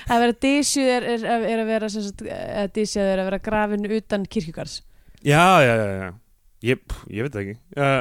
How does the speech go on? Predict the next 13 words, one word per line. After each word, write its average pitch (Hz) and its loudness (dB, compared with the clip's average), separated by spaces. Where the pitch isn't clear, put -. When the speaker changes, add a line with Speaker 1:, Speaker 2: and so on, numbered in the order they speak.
Speaker 2:
hún 139 -4
var 135 2
allavega 135 0
brennd. 120 -2
Speaker 1:
Já, 180 -4
ok, - -10
já, 226 0
en 196 -4
ég, 226 0
ég 214 -2
svona 240 -2
bara, 226 0
sko, 220 -2